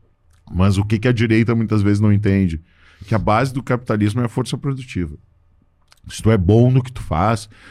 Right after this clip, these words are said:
não importa a tua orientação sexual, o teu gênero, a tua cor. E, infelizmente, se tu é, ah,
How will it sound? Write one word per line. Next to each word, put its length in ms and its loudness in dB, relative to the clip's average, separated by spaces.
não 100 2
importa 400 2
a 20 0
tua 140 -2
orientação 500 0
sexual, 540 -2
o 40 -2
teu 200 0
gênero, 640 0
a 40 -2
tua 140 -12
cor. 420 2
E, 220 4
infelizmente, 760 2
se 280 -4
tu 200 -4
é, 200 0
ah, 460 -2